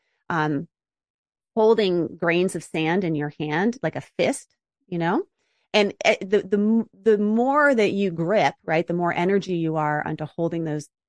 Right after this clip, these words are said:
having hold onto those grains of sand, and also the less ability that you have to actually use your hand for other things, right? So non-attachment is maybe opening up your hand into a palm and letting that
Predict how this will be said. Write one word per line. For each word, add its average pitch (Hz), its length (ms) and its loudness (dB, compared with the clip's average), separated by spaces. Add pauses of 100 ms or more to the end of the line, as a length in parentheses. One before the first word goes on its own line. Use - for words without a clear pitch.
(440)
having 165 400 0 (320)
hold 170 180 0
onto 151 180 -4
those 151 160 -8
grains 160 260 -6
of 147 120 -20
sand, 185 280 -2 (280)
and 226 120 0
also 277 220 0
the 190 120 0
less 196 260 0
ability 202 440 -2
that 165 80 -4
you 165 100 -6
have 160 220 -10
to - 60 -10
actually 160 340 -12
use 190 180 -6
your 170 120 -8
hand 147 280 -8
for - 140 -12
other - 260 -10
things, - 240 -20 (160)
right? - 240 -6 (680)
So 220 320 4 (120)
non-attachment 202 840 0
is 170 160 -4 (100)
maybe 190 260 0
opening 202 460 0
up 170 200 -4
your 151 100 -8
hand 165 500 -6 (140)
into 151 480 -8
a 147 60 -10
palm 175 400 -4
and 147 120 -4
letting 156 260 -2
that 147 220 -6